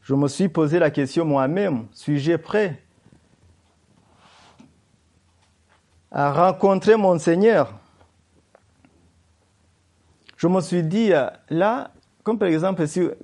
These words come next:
quand on conduit, on ne peut pas conduire sans avoir à, à prendre des recodes de la route. On apprend le code. Il y a des règles à respecter. On ne peut pas conduire n'importe comment.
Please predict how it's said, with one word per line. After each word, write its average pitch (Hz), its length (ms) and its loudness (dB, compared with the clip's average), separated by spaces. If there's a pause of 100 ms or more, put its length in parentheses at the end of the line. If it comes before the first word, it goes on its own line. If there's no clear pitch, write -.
(140)
quand 226 180 2
on 175 160 0
conduit, 143 680 -2
on 165 60 -6
ne 165 60 -6
peut 190 80 0
pas 226 180 0
conduire 175 480 -2
sans 180 240 -2
avoir 170 320 0 (180)
à, 135 400 0
à 139 60 -2
prendre 185 360 -2
des 151 100 2
recodes 139 320 -2
de 131 200 -2
la 127 140 2
route. 175 400 -6 (1160)
On 143 120 0
apprend 147 360 2
le 143 100 2
code. 190 400 -2 (1500)
Il 147 60 0
y 180 40 4
a 185 60 4
des 190 100 4
règles 208 320 4
à 170 140 4
respecter. 170 720 -2 (140)
On 160 80 -4
ne 156 40 -8
peut 175 120 0
pas 226 160 0
conduire 175 420 0
n'importe 196 540 0
comment. 151 280 -4